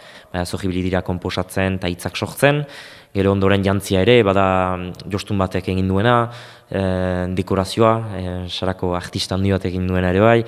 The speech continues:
beraz hola zen, pixkanaka, pixkanaka ikusten da, ez, proiektuak hartu dituela bidelagun hainitz, eta hemendik ere eskerrak bidaltzen dizkiat, ze gaur holtzaratzen dena,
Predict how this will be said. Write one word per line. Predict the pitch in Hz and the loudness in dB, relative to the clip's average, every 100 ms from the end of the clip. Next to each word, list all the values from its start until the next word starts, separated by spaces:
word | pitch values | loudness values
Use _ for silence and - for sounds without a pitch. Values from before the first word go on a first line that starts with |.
| - - - 101 | -6 -18 -6 0
beraz | 98 | 2
hola | 107 104 | 4 2
zen, | 101 | 2
pixkanaka, | 92 - 107 107 113 | -2 -2 2 4 4
pixkanaka | 113 110 107 107 120 | 2 0 2 4 4
ikusten | 113 107 110 | 2 -4 -2
da, | 110 104 | 2 2
ez, | 123 - | 0 -4
proiektuak | - 104 101 117 107 | -2 0 2 0 0
hartu | 104 - | -2 -2
dituela | 107 113 107 | 0 2 2
bidelagun | 104 104 104 104 107 107 - | 4 4 4 4 0 -4 -2
hainitz, | 101 113 127 - - | 0 2 0 -4 -12
eta | 95 95 | -10 -4
hemendik | 92 95 95 | -2 0 0
ere | 95 | -2
eskerrak | 92 95 98 | -2 -6 -4
bidaltzen | 98 95 92 98 | 0 0 0 -4
dizkiat, | 92 110 - | -2 -2 -2
ze | 90 87 - - 95 | -6 -8 -10 -14 0
gaur | 104 107 107 - | 4 6 4 2
holtzaratzen | 107 98 107 104 - 107 104 | 0 2 2 2 2 -2 2
dena, | 104 113 120 | 4 4 2